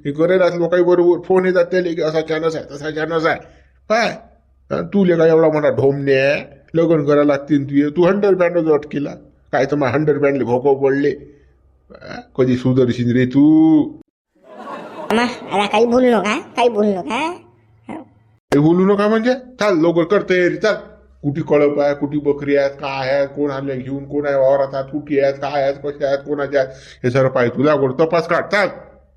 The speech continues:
Speaker 1: आमच्यासारखा तोंडाकडे नको बघू. हंटर पॅन्ट आणि बनीन नको रोटीचा.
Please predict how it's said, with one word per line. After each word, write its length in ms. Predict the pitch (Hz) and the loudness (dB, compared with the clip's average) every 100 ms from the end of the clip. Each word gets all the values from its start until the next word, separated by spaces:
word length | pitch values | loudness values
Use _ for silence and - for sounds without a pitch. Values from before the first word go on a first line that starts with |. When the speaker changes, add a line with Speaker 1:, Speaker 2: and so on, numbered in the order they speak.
| _ - | _ -8
Speaker 1:
आमच्यासारखा 540 | 131 143 156 151 160 | -4 0 0 2 2
तोंडाकडे 440 | 170 170 165 165 170 | 2 2 2 4 4
नको 240 | 170 165 | 2 2
बघू. 240 | 156 131 - - | 2 0 -2 -4
हंटर 320 | 131 147 151 143 | 0 2 2 2
पॅन्ट 220 | 143 147 | 0 2
आणि 120 | 151 | 0
बनीन 240 | 165 170 | 0 0
नको 360 | 170 175 175 170 | 0 0 2 2
रोटीचा. 360 | 160 135 127 | 2 0 -2